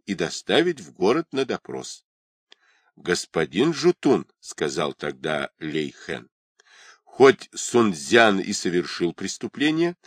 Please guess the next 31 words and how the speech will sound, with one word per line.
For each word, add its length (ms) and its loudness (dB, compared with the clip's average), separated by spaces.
но, 160 2
видно, 520 2
у 100 -4
него 340 2
были 520 0
к 80 -6
этому 340 0
какие-то 520 -6
причины, 600 -6
и 120 -2
он 200 6
не 100 2
заслуживает 760 0
смертного 720 0
приговора. 560 -4
У 140 0
почтенного 840 4
Суна 580 -2
имеется 560 2
официальный 580 -2
документ, 560 -4
заверенный 680 4
казенной 520 -2
печатью, 600 -12
и 120 -8
мы 120 0
не 140 -2
можем 360 0
признать 640 -2
его 220 -2
фальшивым. 640 -8